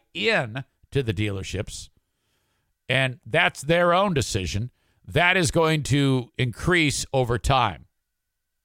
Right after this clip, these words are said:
Uh, so the way you do it now is by pre-ordering the vehicle. There are, however, as of last Friday, four, count 'em four, Accord hybrids at Serra Honda Granville,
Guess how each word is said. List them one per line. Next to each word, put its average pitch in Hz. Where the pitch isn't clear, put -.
Uh, 85
so 120
the 117
way 143
you 139
do 151
it 139
now 120
is 113
by 107
pre-ordering 123
the 101
vehicle. 101
There 160
are, 214
however, 123
as 127
of 123
last 131
Friday, 117
four, 139
count 180
'em 156
four, 131
Accord 165
hybrids 107
at 113
Serra 131
Honda 120
Granville, 90